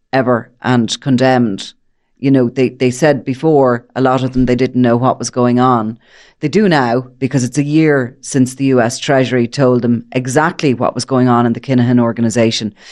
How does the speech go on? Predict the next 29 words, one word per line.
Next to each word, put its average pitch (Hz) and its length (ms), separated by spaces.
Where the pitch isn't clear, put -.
that 123 120
it 95 60
was 113 140
a 123 40
trans 127 540
global, 123 600
uh, 123 260
drug 135 480
and 123 160
weapon, 127 520
uh, 117 340
organisation, 123 840
that 117 200
they 117 120
had 117 140
been 120 140
responsible 120 640
for 117 160
murders, 120 500
that 113 200
they 110 80
were 110 120
responsible 120 540
for - 80
shipping 120 340
cocaine 113 460
across 110 360
the 120 80
globe, 143 440